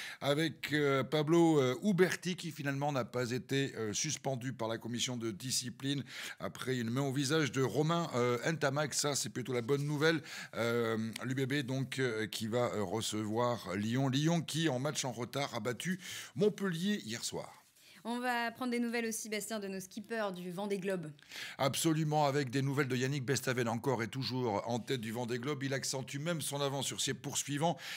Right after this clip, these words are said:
Speaker 1: Il avait hier à peu près cinq cents kilomètres d'avance, euh, sur, euh, Damien Seguin. Le second, une avance, une avance qui est ce matin à quasiment sept cents kilomètres. Donc ça va, ça va bien pour Yannick Bestaven. Des nouvelles également d'Arnaud Boissière, lui encore et toujours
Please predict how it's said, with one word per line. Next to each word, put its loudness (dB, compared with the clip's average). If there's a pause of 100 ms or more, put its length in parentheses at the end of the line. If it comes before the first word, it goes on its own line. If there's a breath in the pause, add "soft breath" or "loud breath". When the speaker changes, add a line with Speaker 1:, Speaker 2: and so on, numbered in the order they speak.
(120 loud breath)
Speaker 1:
Il 0
avait 2
hier 2
à -4
peu -4
près -2
cinq 0
cents 0
kilomètres -2
d'avance, 0 (280 loud breath)
euh, -2
sur, 0
euh, 2
Damien 0
Seguin. 0
Le 0
second, 0
une 2
avance, 0
une 0
avance 2
qui -2
est 0
ce -2
matin -2 (320 loud breath)
à -6
quasiment -6
sept -2
cents 0
kilomètres. 0 (280 loud breath)
Donc -4
ça -2
va, 0
ça 0
va 0
bien -4
pour -6
Yannick -4
Bestaven. -2 (260 loud breath)
Des -2
nouvelles 0
également 0
d'Arnaud -2
Boissière, 0
lui 0
encore 0
et -2
toujours -2